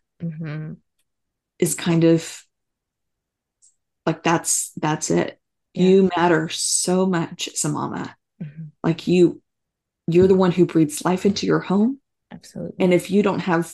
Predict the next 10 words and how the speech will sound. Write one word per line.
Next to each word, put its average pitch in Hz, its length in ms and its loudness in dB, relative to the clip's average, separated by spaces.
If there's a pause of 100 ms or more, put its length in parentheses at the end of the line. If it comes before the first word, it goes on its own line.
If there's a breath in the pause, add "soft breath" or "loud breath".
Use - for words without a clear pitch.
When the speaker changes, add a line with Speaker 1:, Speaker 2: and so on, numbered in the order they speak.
(120)
Speaker 2:
life 175 300 2
in 175 140 0
you 160 140 -2
to 156 80 -2
give, 156 460 -4 (1200)
like, 160 160 -6
it's, - 340 -8 (680)
we're 180 140 4
missing 175 320 2
it, 120 140 -2